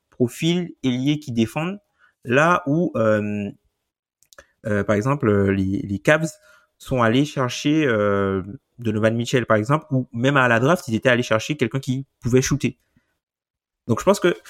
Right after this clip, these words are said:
c'est vrai que pour moi, les approches sont quand même, les approches sont quand même différentes. Alors, je, je réponds pas totalement à ta question, mais pour moi, les approches sont quand même, euh,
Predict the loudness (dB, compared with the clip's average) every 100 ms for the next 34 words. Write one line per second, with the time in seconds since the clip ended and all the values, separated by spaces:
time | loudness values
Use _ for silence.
0 | -8 2 4 4 2 0 -14 -20 -20 -20
1 | -20 _ _ _ _ _ _ _ _ _
2 | _ _ _ -2 2 4 4 2 -2 -2
3 | -2 0 -2 -2 0 0 0 -2 -2 -2
4 | -2 -2 -4 -8 -10 -10 -2 -2 -2 -6
5 | -4 0 2 2 4 4 4 2 0 0
6 | -2 0 0 0 0 -2 -2 -4 -4 -2
7 | 0 2 0 -2 -6 -4 -2 -2 0 0
8 | 0